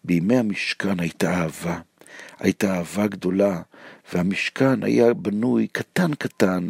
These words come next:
וקודש הקודשים צפוף צפוף, ושם הייתה שכינה ושם הייתה אהבה. כשהולכים למקדש שלמה, בית ענק, פי חמש עשרה בגודל, מגודל המשכן, בית עצום ממדים, מפואר מכל הארמונות,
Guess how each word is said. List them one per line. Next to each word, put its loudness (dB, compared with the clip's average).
וקודש 2
הקודשים 0
צפוף -4
צפוף, -2
ושם 2
הייתה -2
שכינה -2
ושם -2
הייתה -4
אהבה. -8
כשהולכים 0
למקדש 0
שלמה, -4
בית 2
ענק, -2
פי 4
חמש 0
עשרה 2
בגודל, 2
מגודל 2
המשכן, 0
בית 2
עצום 0
ממדים, 0
מפואר -4
מכל 4
הארמונות, 2